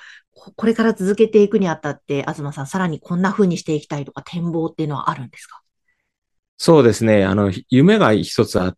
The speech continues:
Speaker 2: て、今ね、トーストマスターズでのスピーチコンテストってほとんど出てないんですよね。
Speaker 1: うん。
Speaker 2: で、スピーチコンテストの主催側に回ることが多くて、
Speaker 1: うん。
Speaker 2: で、そこでね、あの、トーストマスターズのスピーチコンテストのノウハウを、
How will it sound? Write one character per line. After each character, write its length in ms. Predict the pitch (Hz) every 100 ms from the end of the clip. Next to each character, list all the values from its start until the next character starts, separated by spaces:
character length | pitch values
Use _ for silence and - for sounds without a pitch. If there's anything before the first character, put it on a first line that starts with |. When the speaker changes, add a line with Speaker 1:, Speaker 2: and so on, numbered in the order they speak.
| _
Speaker 2:
て、 460 | 95 92 80 67 - _ - - _ _ -
今 240 | 185 202
ね、 140 | 110 90
ト 140 | 147
ー 40 | 147
ス 80 |
ト 80 | -
マ 160 | 160 156
ス 100 | -
タ 160 | 107 87
ー 40 |
ズ 160 | 85 87
で 140 | 95
の 120 | 87
ス 160 | 85 -
ピ 120 | 160
ー 40 |
チ 140 | 147 -
コ 140 | 147
ン 60 | 123
テ 120 | 92
ス 80 | -
ト 80 | 82
っ 40 |
て 100 | 82
ほ 180 | - 110
と 140 | 143
ん 40 | 95
ど 120 | 82
出 160 | 110
て 140 | 117 87
な 120 | 87
い 60 | 85
ん 80 |
で 80 | 76
す 140 | - 69
よ 80 |
ね。 160 | 73 117 _ _ -
Speaker 1:
う 160 | 233
ん。 140 | 190 - _ _
Speaker 2:
で、 80 | 135
ス 100 | -
ピ 100 | -
ー 40 | 107
チ 80 |
コ 140 | - 226
ン 40 |
テ 140 | 170 117
ス 60 |
ト 80 | 95
の 100 | 90
主 140 | -
催 260 | 151 202 208
側 220 | 202 196
に 80 | 190
回 240 | 175 175
る 60 | 175
こ 120 | 165
と 100 | -
が 60 | 78
多 200 | 80 87
く 140 | _ -
て、 300 | 67 - _ _ -
Speaker 1:
う 20 |
ん。 200 | 196 190
Speaker 2:
で、 100 | 143
そ 180 | 120 165
こ 100 | 196
で 120 | 196
ね、 240 | 196 202 - _ - _ _ _
あ 120 | 113
の、 180 | 107 98
ト 200 | 143 139
ー 20 |
ス 80 | -
ト 80 | 139
マ 160 | 131
ス 80 | 127
タ 100 | -
ー 80 | 90
ズ 140 | -
の 100 | 107
ス 160 | 98 -
ピ 80 | 139
ー 60 |
チ 100 | 131
コ 140 | - 139
ン 80 | 123
テ 100 | 104
ス 80 |
ト 140 | - 76
の 60 |
ノ 200 | 90 113
ウ 40 | 123
ハ 200 | 127 120
ウ 60 |
を、 420 | 123 170 113 76